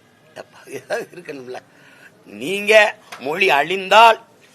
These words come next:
இனம், இனம் அழிந்துருவீங்க. மொழி அழிந்தால் அப்புறம் கலை, இலக்கியம், பண்பாடு, அடையாளம்லாம். இனம் அழிஞ்சிட்டு அதுக்கப்புறம் இருந்தா என்ன, இல்லைன்னா என்ன? மொழி அழிந்தால் கலை, இலக்கியம், பண்பாடு, அடையாளம் எல்லாம் அழிஞ்சிரும். அழிந்தால் இனம் அழிஞ்சிரும்,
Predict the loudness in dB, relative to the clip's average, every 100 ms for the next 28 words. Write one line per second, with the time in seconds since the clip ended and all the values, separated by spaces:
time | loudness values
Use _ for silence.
0 | _ _ _ _ -6 -2 0 -2 -2 -2
1 | 0 0 0 -2 -6 -10 -10 -12 -10 -8
2 | -6 -4 -6 -4 -4 -4 _ _ -8 -4
3 | 0 2 2 0 0 -2 -2 -2 -4 -6
4 | -8 -4 -6 0 0 0 -2 0 0 -2
5 | -4 -6 -8 -12 -20 -14 -10 -6 -4 -6
6 | -4 -2 -2 -4 -8 -8 -10 -6 -2 -2
7 | -4 -10 -10 -8 -8 -10 -18 _ _ _
8 | -14 -10 -2 0 0 -2 -2 -4 -4 -4
9 | -4 -4 -8 -10 -8 -8 -8 -10 -12 -8
10 | -6 -6 -6 -6 -6 -8 -8 -6 -6 -6
11 | -8 -10 -6 -6 -6 -12 -18 -20 _ _
12 | _ -2 -2 4 4 6 4 2 2 -2
13 | -6 -8 -10